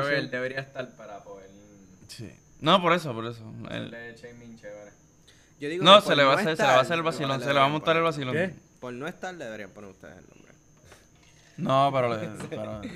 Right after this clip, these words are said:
Speaker 2: <laughs> Bueno, Don Asa está invitado para el próximo episodio.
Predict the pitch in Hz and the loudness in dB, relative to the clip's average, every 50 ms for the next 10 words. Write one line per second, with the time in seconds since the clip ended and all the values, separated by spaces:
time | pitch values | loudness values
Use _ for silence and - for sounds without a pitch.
0 | 175 170 - - - - - - - 151 165 165 156 151 151 151 165 185 190 - | -16 -18 -18 -20 -20 -20 -18 -6 -4 -2 0 0 2 2 2 2 0 -2 -2 -2
1 | 185 - - 165 165 170 175 180 175 180 175 175 175 151 160 165 - - 160 147 | -4 -6 -4 -4 -2 -2 -2 -2 -2 -2 -2 -2 -4 -4 -4 -10 -6 -6 -8 -8
2 | 143 - - 120 110 101 | -8 -10 -12 -14 -16 -16